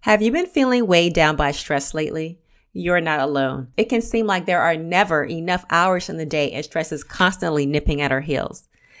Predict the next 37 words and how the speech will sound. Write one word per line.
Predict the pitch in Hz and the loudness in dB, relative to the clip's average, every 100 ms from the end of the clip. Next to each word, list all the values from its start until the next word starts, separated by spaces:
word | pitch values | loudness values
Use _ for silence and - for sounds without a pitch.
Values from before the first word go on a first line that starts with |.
| - - | -20 2
That's | 196 214 - | 4 4 2
why | 180 135 127 - - | 2 4 2 -2 0
I'm | 208 214 | 2 2
excited | 208 180 185 | 0 -2 -2
to | 185 - | -2 2
tell | 180 | 4
you | 180 | 4
about | 170 156 117 | 2 2 2
a | |
free | 156 - 196 | -2 0 0
resource | 220 190 185 151 135 - | 2 0 -2 -2 -2 0
that | 156 160 | -2 -2
can | 165 | -6
help | 170 156 | -4 -4
you | 170 | -4
gain | 160 156 151 | -4 -6 -6
clarity. | 139 - 147 143 131 - _ _ _ _ _ _ _ - | -10 -4 -2 -2 -6 -10 _ _ _ _ _ _ _ 4
This | 226 277 | 6 6
free | - 233 | 0 0
digital | 196 185 214 226 | 2 2 2 0
download | 202 175 165 156 151 | 2 0 0 -2 0
planner | - 165 143 139 | 0 0 -2 -2
is | - 160 | -2 -4
designed | 180 165 160 160 | -4 0 2 2
to | 196 | -2
help | 190 160 | -2 -2
you | 160 - | -2 -2
organize | 156 165 185 190 202 | -2 -2 -2 -2 -2
your | 247 | -6
thoughts, | 240 151 139 - - - _ _ _ _ - | -2 -2 -2 -6 -20 -20 _ _ _ _ 4
focus | 220 220 196 170 | 4 6 0 0
your | 156 | -2
energy, | 160 160 143 135 - | -2 -4 -4 -6 -4
and | 151 147 | -8 -2
find | 165 156 151 | 0 0 0
more | 147 | -2
balance. | 139 135 123 - - - | 0 -2 -2 -8 -14 -20